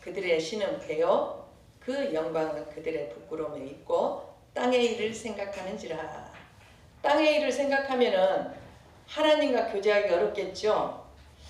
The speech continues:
예, 그래서 이 완전한 대로 들어가는 것이 어떻게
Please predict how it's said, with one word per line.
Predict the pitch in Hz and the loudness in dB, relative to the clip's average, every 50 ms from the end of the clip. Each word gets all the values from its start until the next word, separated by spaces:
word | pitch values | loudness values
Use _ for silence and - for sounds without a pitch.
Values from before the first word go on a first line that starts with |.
| - - - - - - - - | -20 -20 -20 -20 -20 -20 -6 -2
예, | 202 208 196 190 - - - - - - - - - - - - - - | 2 4 4 4 4 2 0 -2 -4 -8 -12 -16 -20 -20 -20 -20 -6 0
그래서 | 294 294 294 294 285 269 233 220 226 233 208 - - - - - - - - - - - - | 4 6 6 6 6 4 4 4 4 4 4 2 2 -2 -6 -8 -14 -18 -20 -20 -20 -18 -12
이 | - 226 226 | -8 -4 0
완전한 | 214 190 196 202 240 262 269 277 294 330 330 330 320 320 311 | 2 4 4 4 4 4 4 4 4 4 6 6 6 4 4
대로 | 302 294 285 277 277 | 4 4 4 4 4
들어가는 | 233 247 247 247 226 233 226 220 | 2 2 2 2 2 2 0 0
것이 | 202 202 - 220 208 190 | -2 -2 -4 -4 -4 -2
어떻게 | 165 180 185 185 - 233 240 240 220 214 208 | 0 0 0 0 0 0 0 2 2 2 2